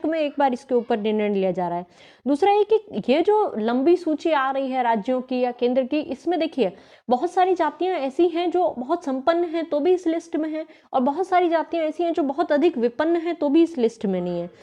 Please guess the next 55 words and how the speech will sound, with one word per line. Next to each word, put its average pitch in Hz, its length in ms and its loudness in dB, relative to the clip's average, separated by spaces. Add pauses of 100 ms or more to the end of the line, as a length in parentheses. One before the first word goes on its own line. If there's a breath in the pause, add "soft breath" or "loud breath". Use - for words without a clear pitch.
(240 loud breath)
दूसरा 294 300 2
ये 392 160 4
कि 392 120 0
देखिए 302 360 0 (240 loud breath)
शिक्षा 381 360 2
और 370 180 6
रोजगार 277 540 2
में 294 300 -2
जो 277 180 0
इनको 294 200 0
सत्ताईस 285 540 -2
प्रतिशत 277 500 -4
का 311 80 0
आरक्षण 277 440 -4
दिया 208 240 2
गया 175 220 -4
है, 208 240 -4 (320 loud breath)
इसका 339 260 0
अगर 370 180 2
वास्तविक 359 520 2
स्थिति 339 340 -2
देखें 254 360 -2
तो 302 160 -2
ये 294 120 0
शिक्षा 285 380 -4
में 339 140 0
या 339 140 2
मात्र 320 280 -4
पन्द्रह 247 340 -2
प्रतिशत 320 500 -4
ही 359 60 0
उनको 330 220 -2
लाभ 285 220 0
मिल 285 220 0
पा 302 160 -2
रहा 339 120 -2
है 440 100 -6 (100)
और 262 100 -4
रोजगार 254 460 0
में 339 120 -4
बारह 233 220 -2
परसेंट, 208 420 -6
और 185 100 -8
कुछ 330 200 -4
कुछ 370 180 2
राज्यों 294 320 -2
में 339 160 -4
दस 294 180 -6
परसेंट 311 360 -4
से 339 120 -2
भी 294 100 -2
नीचे 247 320 -2
है 202 60 2
ये 190 60 0
आंकड़ा। 170 380 -8